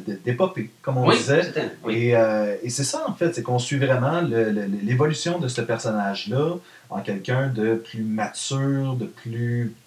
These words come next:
Speaker 1: prêt à prendre sur ses épaules le fait que c'est le dernier homme sur Terre.
Speaker 2: Oui, mais puis même au début, c'est plus comme un, un gamin qu'un homme. Et il va évoluer, il va prendre la maturité, il va finir par être le,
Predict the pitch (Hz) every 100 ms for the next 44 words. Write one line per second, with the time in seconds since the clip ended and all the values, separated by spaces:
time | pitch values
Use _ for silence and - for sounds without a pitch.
0 | _ 120 120 147 143 104 - 110 107 127
1 | 131 120 - 113 104 - 120 135 113 -
2 | 120 120 110 104 98 113 113 107 98 110
3 | 120 - - 120 127 117 95 - - -
4 | 110 135 104 104 107 - 117 107 101 139
5 | 165 107 101 - 208 113 - - 110 -
6 | 220 - 175 113 101 - _ _ 104 107
7 | 131 104 165 - - _ _ _ _ _
8 | 107 95 110 143 107 101 104 107 110 110
9 | 127 113 104 135 123 98 95 123 120 98
10 | 92 - 160 - 117 - - 95 98 147
11 | 92 92 92 -